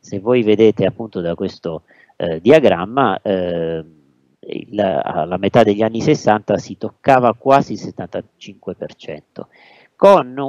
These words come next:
un trend al ribasso per via appunto del ridimensionamento sicuramente del settore, ma anche dell'ingresso nell'ambito comunitario di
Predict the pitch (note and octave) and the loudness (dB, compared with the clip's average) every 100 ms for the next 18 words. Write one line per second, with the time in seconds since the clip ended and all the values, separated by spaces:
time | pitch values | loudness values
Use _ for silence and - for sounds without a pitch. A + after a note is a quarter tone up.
0 | - D3+ D3 - E3+ G3 F#3 B2 A2+ - | -8 -14 -14 0 2 2 2 0 0 2
1 | G#2+ G#2 A2+ F#2 E2 D#2+ - C#3 E3+ F3+ | -2 -2 -4 -4 -4 -6 -6 0 0 0
2 | - G#2 F#2+ G#2+ B2+ A2+ F#2+ - - A#2 | -4 -4 -4 -4 2 4 2 -2 -10 -10
3 | A#2+ G2+ F#2 F#2 A2+ A2+ A2 G2+ G2 G#2+ | -8 -10 -8 -6 -4 -6 -6 -6 -4 -4
4 | G2+ G#2 C#3 D3+ - G2+ G#2 G#2 F#2 F#2 | -2 0 0 0 -4 -10 -10 -8 -6 -2
5 | B2 C#3+ A#2 F#2+ F2+ F2 F2+ E2+ F2+ G#2 | -2 -2 -4 -4 -4 -6 -6 -6 -6 -4
6 | - F#3 A2 F#2 G#2 B2 - - E3 F3 | 2 4 2 0 -4 -4 -2 -2 -2 -4
7 | C3 - A2+ F#2+ - - - _ G2+ A2+ | -14 -2 0 0 -2 -20 -20 _ 0 4
8 | A#2+ A2+ A2+ A2+ A#2+ C3+ A#2+ - - F#2 | 4 2 -8 -2 2 4 2 -2 -12 -12
9 | F2 G2+ B2 A#2 G2+ A#2 A2 G2 G2 G2 | -10 -4 -2 -2 -2 -2 -4 -8 -6 -6
10 | F2+ G2 G2+ G2+ F#2+ A#2+ A2+ F#2+ F2+ F2 | -10 -12 -12 -12 0 2 4 0 -4 -10
11 | - A#2 | -6 -6